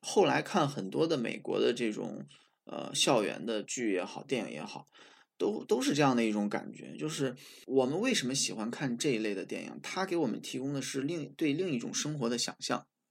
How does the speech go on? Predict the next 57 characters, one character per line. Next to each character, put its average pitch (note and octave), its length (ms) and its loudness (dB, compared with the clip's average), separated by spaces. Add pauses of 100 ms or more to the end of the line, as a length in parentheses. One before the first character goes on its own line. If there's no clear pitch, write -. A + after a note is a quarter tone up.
我 C#3 180 8
不 C#3+ 140 4
敢 A#2+ 180 6
说， F3+ 180 4
说 F#3+ 200 6
我 A2+ 340 2
们 E3+ 220 0
的 - 420 4
这 C#3+ 160 4
个 B2 80 6
青 F3+ 320 4
春 E3+ 320 0
就， B2+ 400 6 (100)
就 - 160 8
不 F3+ 280 4
美 G#2+ 240 4
好， - 280 -6 (140)
但 E3 140 0
是 D#3+ 100 -2
就 E3 100 0
是 C#3 280 -2
跟 F#3+ 160 6
他 F#3+ 160 -2
们 D3+ 100 0
是 D3 100 -2
不 C#3+ 200 0
一 - 80 -2
样 C#3 280 4
的。 - 140 -16 (600)
我 A#2 300 2
们 C3 140 2
毕 F3 140 0
竟 F3+ 160 0
是 C#3+ 180 0
应 C#3+ 140 0
试 C3 120 -4
教 A#2+ 220 4
育 D#2 300 -4 (280)
成 A#2 200 -2
长 A2 180 0
起 - 140 -2
来 G#1+ 100 -8
的 A#1 100 -8
人， - 240 -10 (120)
至-， D#3 140 2
至 D3+ 220 0
少 C3+ 140 4
我 A2+ 140 6
个 C#3 200 8
人 A#1 220 2
吧， - 180 -8
我 - 240 -4
在 C#3+ 240 4
学 A#2+ 200 -2
校 C3+ 180 4
里 G2+ 100 -2
面 D#2 240 -8